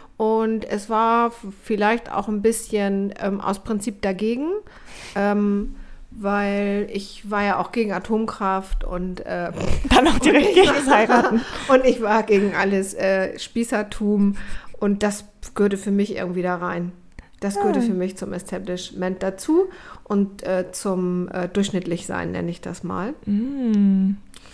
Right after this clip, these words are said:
Speaker 1: Äh, nee, durchschnittlich sein, doch, irgendwie schon. Und, äh, so mit, in dem Mittelmaß. Und das wollte ich auf gar keinen Fall sein.
Speaker 2: Und das hat sich erst geändert dann, als ihr euch kennengelernt habt, oder wann?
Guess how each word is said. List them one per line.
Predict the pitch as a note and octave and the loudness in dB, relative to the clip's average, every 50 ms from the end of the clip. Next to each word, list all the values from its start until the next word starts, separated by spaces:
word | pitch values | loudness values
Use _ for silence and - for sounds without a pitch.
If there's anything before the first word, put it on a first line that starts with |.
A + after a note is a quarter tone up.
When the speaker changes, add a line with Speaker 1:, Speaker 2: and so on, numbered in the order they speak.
| - - - - _ - | -20 -20 -20 -20 _ -6
Speaker 1:
Äh, | G#3 G3 F#3+ F#3 F3+ F3+ F3+ F#3 F3+ F#3 | -2 -2 0 0 0 0 -2 -4 -4 -4
nee, | G#3 G#3 | -4 -4
durchschnittlich | G3+ G3+ A3 A3+ - C4+ B3 A#3+ A3+ A3 G#3 | -2 -2 -4 -4 -2 -4 -2 -2 -2 -4 -4
sein, | - A3 G#3 G#3 G#3 G3+ G3+ | -2 -2 0 0 0 0 0
doch, | G#3 F#3 F3 F3 - - | 0 0 0 -2 -6 -6
irgendwie | - F3+ F#3+ F#3+ G3+ G#3+ | -6 -4 -2 -2 -4 -4
schon. | - - G3+ F3+ G3 F3 F3+ F#3 - - - - - - - - - | -6 -6 -6 -6 -4 -6 -6 -8 -10 -14 -20 -20 -20 -20 -20 -16 -8
Und, | - G3 F#3+ F#3+ F#3+ F#3+ G3 - - | -4 -2 -2 0 -2 -2 -4 -4 -4
äh, | - F3+ | -4 -2
so | F#3 G#3 | 0 2
mit, | G#3 A3+ A#3 A#3 | 2 2 2 0
in | A3+ | 0
dem | G#3+ G#3+ | 2 2
Mittelmaß. | A#3+ C4 C4+ B3 F#3 F3 E3+ - E3 E3 F3 - - | 2 2 2 0 0 0 -2 -2 -4 -4 -6 -8 -10
Und | - G3 | -8 -8
das | G3+ G3+ - | -8 -6 -4
wollte | G3 G3 F#3 F#3 | -2 -2 -2 -2
ich | F3 F#3 | -4 -4
auf | E3+ F3+ | -6 -6
gar | - F3+ F3 | -6 -8 -8
keinen | E3+ F#3+ E3+ F3+ | -6 -8 -8 -10
Fall | - - F3+ F3 F#3 F3 | -10 -10 -10 -8 -8 -8
sein. | F3 F3 F3 F3+ F3+ F3 F#3+ - - - - - _ _ - - - - - - | -8 -8 -8 -8 -8 -10 -10 -12 -18 -20 -20 -20 _ _ -20 -20 -20 -20 -4 0
Speaker 2:
Und | - B3 A#3 | 2 4 4
das | A#3 A3+ | 4 4
hat | A#3+ A3 A3 | 2 0 0
sich | - A#3 - | -2 -4 -4
erst | - - B3+ - - | -4 -2 -2 -4 -4
geändert | - - A3+ A3+ A#3 A3+ A3 | -6 -6 -4 -2 -2 -2 -2
dann, | G#3+ G#3+ G#3 G#3 | -2 -4 -2 -2
als | G#3 G#3 G3 | -4 -6 -6
ihr | - G#3+ | -8 -10
euch | G3+ G3+ | -10 -10
kennengelernt | - C4 D#4+ D#4 C#4+ B3+ B3 A#3+ B3+ D4+ | -10 -10 -8 -6 -4 -2 -2 -2 -2 -4
habt, | F#4+ - - - - | -6 -6 -6 -8 -6
oder | A#3 A3+ A3+ | -4 -2 0
wann? | G#3+ G3+ G3 G3+ G3+ | 0 0 0 0 -2